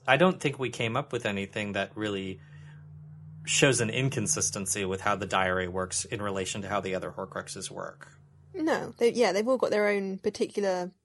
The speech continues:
Speaker 2: peculiarities, um, and I, yeah, I don't think there's anything in the diary that stops it being like the others. They're all,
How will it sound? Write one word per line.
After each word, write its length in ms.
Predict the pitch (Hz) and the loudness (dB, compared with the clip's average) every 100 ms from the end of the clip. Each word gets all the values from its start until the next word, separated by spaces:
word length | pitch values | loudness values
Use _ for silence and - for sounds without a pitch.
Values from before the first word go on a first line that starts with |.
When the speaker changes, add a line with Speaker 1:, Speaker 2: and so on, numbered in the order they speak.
| _ _ - | _ _ -20
Speaker 2:
peculiarities, 1000 | - 233 202 196 196 190 180 185 190 - _ _ _ - | -4 0 2 2 0 -2 -4 -4 -8 -14 _ _ _ -4
um, 500 | 175 175 175 185 202 - | -2 -2 -4 -10 -12 -4
and 120 | 208 | -2
I, 40 | |
yeah, 260 | 196 170 165 | 0 0 0
I 40 | 202 | 2
don't 80 | 196 | 0
think 100 | 196 | -2
there's 100 | 190 | -2
anything 500 | 196 196 196 185 185 _ - | -2 -2 -4 -4 -10 _ -2
in 200 | 208 190 | 0 0
the 80 | 185 | 2
diary 380 | 185 185 185 180 | 2 2 2 -2
that 180 | - | -4
stops 360 | - 208 - - | -2 -2 -2 -2
it 100 | - | -2
being 240 | 185 175 180 | -2 -4 -2
like 220 | 185 - | -4 -4
the 120 | - | -4
others. 500 | 180 - 196 - - _ _ | -4 -4 -8 -12 -14 _ _
They're 180 | 190 185 | -2 0
all, 240 | 185 | -2